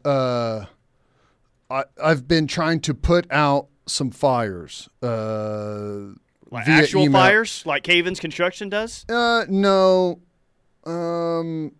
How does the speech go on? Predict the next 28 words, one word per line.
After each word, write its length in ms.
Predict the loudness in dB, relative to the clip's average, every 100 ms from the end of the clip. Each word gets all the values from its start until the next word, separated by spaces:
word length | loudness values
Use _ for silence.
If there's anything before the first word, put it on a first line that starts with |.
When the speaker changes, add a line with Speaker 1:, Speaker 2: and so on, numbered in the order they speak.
| _ _ _ _ _ _ _ -20 -20 -20 -20 _ 0
Speaker 1:
email 760 | 2 4 2 2 2 0 -2 -4
type 400 | -2 0 0 -4 _
situation 1080 | -6 -2 0 0 2 2 2 0 -2 -2 -4 -2
going 320 | 0 2 0
on, 380 | 0 0 0 -2
but, 420 | 0 0 0 -4 _ _ _ _ _
uh, 240 | -4 -2 -2
so 180 | 2
I 60 | 4
wasn't 340 | 4 2 2
able 200 | 0 0
to 120 | -4 -2
do 160 | 0
it 60 | 0
Speaker 2:
Someone 160 | 2
Speaker 1:
that 60 | 2
Speaker 2:
has 80 | 2
some, 100 | 0
like, 120 | 0
Speaker 1:
segment. 40 | -2
Speaker 2:
nude 160 | -4 -2
photos 340 | -2 -2 -2
of 160 | -4 -4
you 100 | -6
or 40 |
something? 440 | -6 -8 -8 -12 -10
Speaker 1:
Yeah, 1040 | 0 2 4 4 4 4 2 2 0 -2 0
my 180 | -2